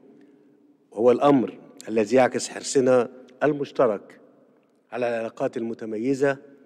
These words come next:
التي تجمع بلدينا وشعبينا الصديقين. واسمحوا لي يا فخامة الرئيس أن أشيد في هذا السياق بإسهاماتكم المقدرة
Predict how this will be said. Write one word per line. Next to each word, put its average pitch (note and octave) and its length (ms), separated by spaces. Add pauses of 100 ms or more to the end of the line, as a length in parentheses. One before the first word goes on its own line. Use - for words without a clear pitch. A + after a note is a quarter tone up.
(320)
التي A#2+ 240
تجمع A#2+ 320
بلدينا A2+ 460
وشعبينا A2 500
الصديقين. - 500 (1160)
واسمحوا C#3 400
لي C#3 380 (280)
يا A2 100
فخامة B2 500
الرئيس A#2+ 580 (800)
أن A2+ 100
أشيد A2+ 240
في B2 120
هذا B2 200
السياق B2+ 560 (640)
بإسهاماتكم B2 960
المقدرة A#2+ 720